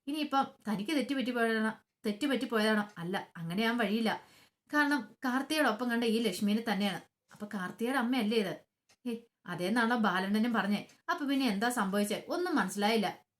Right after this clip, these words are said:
അങ്ങനെയാണെങ്കിൽ ഒരു കാര്യം ചെയ്യാം, ഇവരുടെ വീട്ടിലേക്ക് തന്നെ ചെല്ലാം എന്ന് കരുതിയിട്ട് പ്രകാശൻ എന്ത് ചെയ്യുവാണ്, പ്രകാശൻ നേരെ ലക്ഷ്മിയുടെ വീട് നോക്കി അങ്ങോട്ട് ചെല്ലുവാണ്. അങ്ങനെ ഒന്ന് കോളിംഗ് ബെൽ അടിച്ച് കഴിഞ്ഞപ്പോ ലക്ഷ്മി ഇറങ്ങി കഥ തുറന്നു. ഇയാ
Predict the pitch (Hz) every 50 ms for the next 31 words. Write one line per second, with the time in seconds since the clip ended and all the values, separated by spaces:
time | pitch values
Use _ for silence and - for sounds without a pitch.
0 | _ _ _ _ _ - 175 165 160 165 185 196 196 196 196 208 220 - - -
1 | - _ _ _ - - - _ - 294 285 285 - 190 180 190 202 208 214 -
2 | - - 302 311 320 294 277 214 196 196 202 - 202 214 214 254 214 208 202 220
3 | 220 - 202 180 190 196 - - 254 311 285 233 214 202 196 214 208 226 - 202
4 | 180 175 175 196 226 233 240 220 175 190 208 208 214 208 196 190 - - - -
5 | - - - 330 - 311 302 311 311 262 220 196 190 202 214 214 - - _ _
6 | - 208 196 175 - 190 190 196 220 220 214 180 180 202 214 214 214 214 214 202
7 | 202 208 220 220 170 170 190 208 190 - - - - - - - 294 294 302 302
8 | 294 247 233 254 247 254 190 190 196 202 208 233 247 247 208 208 220 240 226 214
9 | 208 233 226 196 180 180 202 214 226 - - - _ - 190 190 190 208 208 220
10 | 202 175 165 180 202 220 202 190 175 - - _ _ _ - 180 170 175 170 196